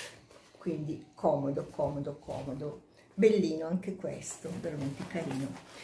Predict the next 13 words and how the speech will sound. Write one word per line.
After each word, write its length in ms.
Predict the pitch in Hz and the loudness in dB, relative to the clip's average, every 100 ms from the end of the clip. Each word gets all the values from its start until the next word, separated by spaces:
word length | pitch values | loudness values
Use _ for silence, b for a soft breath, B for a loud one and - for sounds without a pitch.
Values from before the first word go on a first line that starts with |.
| B B B - | B B B 2
Poi 320 | 285 254 240 233 | 10 10 12 8
ho 80 | |
preso, 840 | - 247 226 220 214 208 220 220 220 | 6 6 6 6 6 6 8 10 10
sapete 460 | - - 254 247 254 | 8 6 8 6 6
che 100 | 262 | 6
io 320 | 254 233 233 | 8 10 12
ho 100 | 233 | 12
la 120 | 233 | 12
passione 640 | 240 254 262 - 226 220 220 | 8 6 2 4 8 8 8
per 220 | 226 226 | 4 4
la 80 | 226 | 4
carta 420 | 220 214 202 254 | 4 4 4 0
forno, 920 | 190 - 196 196 180 208 214 208 196 | -2 6 10 10 10 8 8 10 8